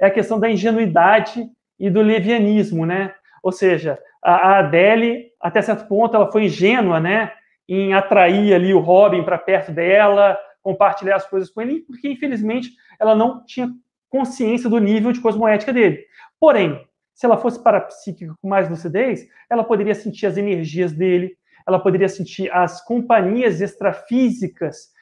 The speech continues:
que acompanhavam ele, ela poderia talvez ter tido uma retrocognição que mostrava talvez qual que é o enredo daquelas personagens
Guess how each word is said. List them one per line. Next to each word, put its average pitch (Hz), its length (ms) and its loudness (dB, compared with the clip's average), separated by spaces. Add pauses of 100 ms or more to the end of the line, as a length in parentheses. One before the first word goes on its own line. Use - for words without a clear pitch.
(120)
que 226 60 0
acompanhavam 190 1000 2
ele, 185 400 0 (520)
ela 190 140 2
poderia 196 300 0
talvez 180 260 -4
ter 190 80 -10
tido 185 140 -10
uma 185 140 -6
retrocognição 190 1120 -4 (480)
que 214 60 0
mostrava 202 500 2
talvez 190 260 2
qual 262 220 0
que 262 80 -8
é 247 40 0
o 233 60 -2
enredo 180 920 0 (280)
daquelas 196 440 0
personagens 196 920 -2